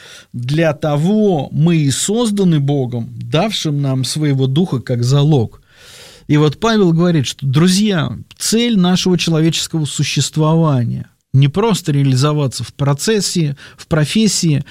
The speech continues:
не просто стать каким-то, э, служителем, хотя, конечно, это не п-, я, наверное, нельзя так, э, сказать. М,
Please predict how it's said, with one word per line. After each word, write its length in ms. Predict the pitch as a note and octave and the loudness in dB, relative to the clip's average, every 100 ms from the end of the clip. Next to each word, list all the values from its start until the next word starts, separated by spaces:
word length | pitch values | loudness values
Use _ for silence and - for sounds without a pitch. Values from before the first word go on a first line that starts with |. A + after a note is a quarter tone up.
| - - - | -14 -20 -2
не 160 | D#3+ F#3+ | 2 2
просто 440 | G3+ G3 E3+ D3+ | 2 0 0 -2
стать 420 | - D#3 D3 - | -2 0 -2 -2
каким-то, 1040 | - C#3+ - D3 A#2+ - B2+ B2+ C3 B2 B2 | -4 -2 0 0 0 -2 -2 0 -2 -2 -2
э, 40 | |
служителем, 640 | - E3 E3+ A#3 G#3+ F3 C#3 | 0 2 2 2 0 0 0
хотя, 260 | D3+ E3 | -2 -4
конечно, 420 | D#3 G3 A#3+ - | -4 -4 -4 -4
это 200 | C#3 B2+ | -4 -2
не 140 | C#3 C#3 | -2 -2
п-, 220 | D#3+ D#3+ | -4 -6
я, 180 | C#3+ D3 | -6 -8
наверное, 880 | C#3+ C#3+ C#3+ C#3+ D3 D3+ C#3 C#3+ C#3 | -8 -6 -4 -2 0 0 0 0 0
нельзя 640 | C#3 C#3 D3 D#3+ D3+ C3+ | 0 2 4 2 2 0
так, 240 | A2+ A2+ B2 | -4 -10 -12
э, 220 | B2 B2+ | -12 -12
сказать. 380 | - C3+ C3+ A#2+ - - - - - | -8 -6 -4 -8 -14 -18 -18 -18 -12
М, 240 | D3 - | -12 -10